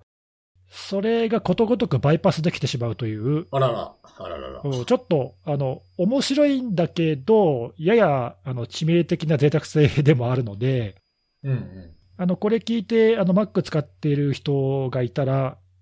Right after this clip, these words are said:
Speaker 1: あの、すぐさまアップデートした方がいいと思います。
Speaker 2: あ、じゃあ僕もアップデートしよう。
Speaker 1: はい。でですね、えー、まあ、そういったその、マルウェアで本来は止められなければいけないものがバイパスされて実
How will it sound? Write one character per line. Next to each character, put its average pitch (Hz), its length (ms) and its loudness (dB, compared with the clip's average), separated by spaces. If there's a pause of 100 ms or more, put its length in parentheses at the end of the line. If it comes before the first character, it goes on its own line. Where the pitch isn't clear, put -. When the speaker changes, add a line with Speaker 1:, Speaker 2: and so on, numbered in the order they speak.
(160)
Speaker 1:
あ 143 40 -10
の、 127 280 -10 (260)
す - 160 -4
ぐ 180 80 2
さ 147 140 2
ま 127 360 -4
ア 127 60 -6
ッ - 40 -8
プ - 180 -4
デ 131 60 0
ー - 20 -2
ト 131 100 -4
し - 60 -6
た 143 80 -4
方 135 120 -2
が 117 100 -6
い 120 60 -4
い 107 40 -6
と 107 100 -10
思 104 100 -10
い 104 60 -12
ま 104 100 -10
す。 - 260 -16 (480)
Speaker 2:
あ、 131 260 -4
じ 113 100 -8
ゃ - 20 -4
あ 95 40 -6
僕 98 180 -10
も 92 100 -8
ア 82 40 -16
ッ - 20 -16
プ 90 80 -14
デ 82 60 -12
ー - 20 -14
ト 78 60 -14
し 80 120 -16
よ 76 140 -16 (540)
う。 147 60 0
Speaker 1:
は 139 100 2
い。 110 140 -8 (960)
で 226 80 2
で 202 100 2
す 135 120 -2
ね、 135 400 -2
え 151 720 -2
ー、 - 60 -20
ま 226 120 2
あ、 - 40 4
そ 233 100 4
う - 20 4
い 233 40 2
っ - 20 -12
た 220 100 2
そ 208 120 2
の、 202 360 2
マ 185 200 2
ル 240 160 0
ウ 247 60 -4
ェ 214 440 4
ア 147 60 -2
で 175 100 2
本 233 240 0
来 196 160 2
は 165 100 2
止 - 160 -6
め 175 120 2
ら 190 80 4
れ 190 80 4
な 190 100 2
け 196 80 -2
れ 175 80 2
ば 143 80 0
い 135 80 0
け 139 80 0
な 143 100 2
い 139 80 -2
も 135 120 -6
の 127 120 -4
が 196 300 2
バ 143 160 -2
イ 147 80 0
パ 151 140 -2
ス - 100 -10
さ 147 80 -2
れ 135 80 -2
て 175 240 0
実 131 220 -6